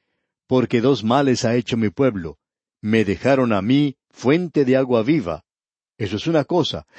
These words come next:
y la segunda la encontramos en la última parte de este versículo trece. "Y cavaron para sí cisternas, cisternas rotas que no retienen agua". ¿Y cuántas personas hoy, amigo oyente, han cavado para sí cisternas,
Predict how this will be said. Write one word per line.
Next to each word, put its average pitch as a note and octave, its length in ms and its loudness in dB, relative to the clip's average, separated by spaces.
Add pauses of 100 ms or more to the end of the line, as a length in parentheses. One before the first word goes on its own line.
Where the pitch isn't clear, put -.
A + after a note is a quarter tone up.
y B2 80 0
la B2+ 80 4
segunda E3+ 380 0
la D3+ 80 2
encontramos B2 500 -2
en A2+ 80 -2
la G2 80 -2
última D3+ 380 0
parte C3 320 0
de G2+ 80 0
este G#2+ 180 -4
versículo A#2+ 480 -6
trece. B2 400 -2 (640)
"Y D3 140 2
cavaron B2 600 2
para A2 220 2
sí C#3+ 200 -2
cisternas, A2 880 -4 (280)
cisternas C#3 800 0
rotas C#3 800 0
que G#2 160 -4
no A2+ 200 0
retienen B2+ 520 0
agua". D#2+ 360 -4 (880)
¿Y D3+ 140 -2
cuántas E3+ 520 0
personas G2 540 -2
hoy, A#2 140 0
amigo F#2+ 220 -2
oyente, F#2+ 420 -2 (260)
han D#3 220 0
cavado A#2+ 560 2
para G#2 220 0
sí D3 200 0
cisternas, C3+ 880 -2